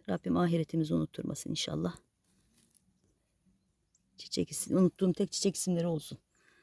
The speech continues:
O kadar da çok takılmıyorum da. Bakın çok güzel bir tür. Bu minyatür, e, Suyon'un minyatürü. Hı, ne güzel oldu, unutmamışım. Şunların çıtırlığına bir bakın.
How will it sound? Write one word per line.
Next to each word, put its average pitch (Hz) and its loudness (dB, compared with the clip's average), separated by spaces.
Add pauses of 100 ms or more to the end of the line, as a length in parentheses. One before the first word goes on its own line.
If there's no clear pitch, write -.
(1160)
O 226 -2
kadar 185 4
da 180 0
çok - -4
takılmıyorum 185 6
da. 151 4 (1500)
Bakın 156 2
çok - -8
güzel 143 -2
bir 143 -10
tür. 151 -2
Bu 180 4
minyatür, 175 8 (140)
e, 165 6 (560)
Suyon'un 220 10
minyatürü. 170 8 (720)
Hı, 160 -4 (520)
ne 165 -4
güzel 143 -4
oldu, 156 -2
unutmamışım. - -2 (1600)
Şunların 220 4
çıtırlığına 202 6
bir 170 -8
bakın. 180 -2